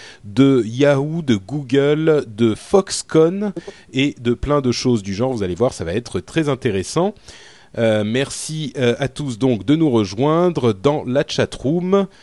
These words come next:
Euh, vous êtes nombreux comme toujours à être là et nous en sommes extrêmement reconnaissants. Euh, je vois que Kosram dit déjà : « Pitié, pas de l'iPhone. »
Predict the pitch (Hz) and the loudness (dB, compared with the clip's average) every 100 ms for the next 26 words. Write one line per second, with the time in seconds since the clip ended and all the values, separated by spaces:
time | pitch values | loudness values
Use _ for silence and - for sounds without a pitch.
0 | _ 117 107 95 101 113 120 123 - 131 | _ -4 -4 -4 -8 -2 0 0 -2 0
1 | 151 120 131 143 127 120 107 90 104 147 | 0 2 2 2 -2 -4 -6 -2 2 4
2 | - 113 120 113 - 85 104 170 - - | 2 0 0 -2 -6 -4 -2 -4 -8 -20
3 | - 90 90 92 92 - 165 170 - 190 | -12 -10 -6 -6 -6 4 4 4 -2 -4
4 | - - 151 135 165 190 - 113 185 - | -6 -2 -2 0 0 0 -2 0 0 2
5 | 156 131 95 - 143 247 - _ _ _ | 2 0 -2 0 0 0 -6 _ _ _
6 | _ _ - - - - 123 123 117 113 | _ _ -20 -20 -20 -12 -4 0 0 0
7 | 120 113 143 - 123 - 180 - 147 151 | 0 2 0 0 -6 -2 -2 0 2 2
8 | 143 123 156 143 143 139 135 - 180 - | 0 -10 -4 -2 0 2 0 -2 -12 -10
9 | 170 190 190 - 170 165 156 147 - 143 | -2 2 2 2 0 2 2 0 -2 -2
10 | 151 190 135 | 0 0 -4